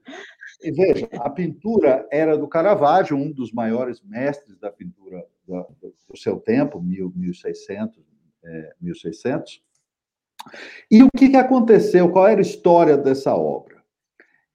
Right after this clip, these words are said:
Esta pintura foi feita há pouco tempo antes do Caravaggio, é, se envolver num duelo ilegal, na época dele, e matar alguém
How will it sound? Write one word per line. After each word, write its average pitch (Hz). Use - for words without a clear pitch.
Esta 220
pintura 202
foi 139
feita 110
há 120
pouco 208
tempo 113
antes -
do 165
Caravaggio, 107
é, 104
se -
envolver 156
num 139
duelo 165
ilegal, 107
na 113
época 82
dele, 110
e 214
matar 202
alguém 113